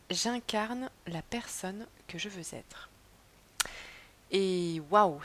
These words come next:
<laughs> je me suis dit, c'était une belle façon, euh, de démarrer la journée. Et du coup, j'ai eu envie spontanément de, euh, bah, d'en faire un épisode de podcast parce que je pense que ce sujet est hyper important,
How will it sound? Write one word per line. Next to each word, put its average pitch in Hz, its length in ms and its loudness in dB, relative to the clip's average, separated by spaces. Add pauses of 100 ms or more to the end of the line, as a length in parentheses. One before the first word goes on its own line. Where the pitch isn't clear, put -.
<laughs> - 120 -6
je 202 160 -2
me 190 60 -2
suis 196 220 -4
dit, 220 160 -4
c'était 180 320 -2
une 170 140 0
belle 247 260 4
façon, 240 640 0
euh, 175 280 -2
de 160 100 -10
démarrer 165 380 -6
la 175 140 -6
journée. 156 300 -8 (960)
Et 349 240 4
du 220 140 -6
coup, 269 300 -10
j'ai 214 180 0
eu 233 120 -2
envie 214 260 0
spontanément 202 760 -2
de, 208 160 -4
euh, 160 220 -2
bah, 147 140 -2
d'en 131 120 -8
faire 220 240 -4
un 175 100 -2
épisode 196 340 -6
de - 80 -14
podcast - 420 -12
parce - 160 -10
que - 100 -8
je 185 100 -4
pense 220 200 -10
que 208 120 -6
ce 175 140 -10
sujet 190 520 -4
est - 200 -14
hyper 233 420 -4
important, 220 460 -8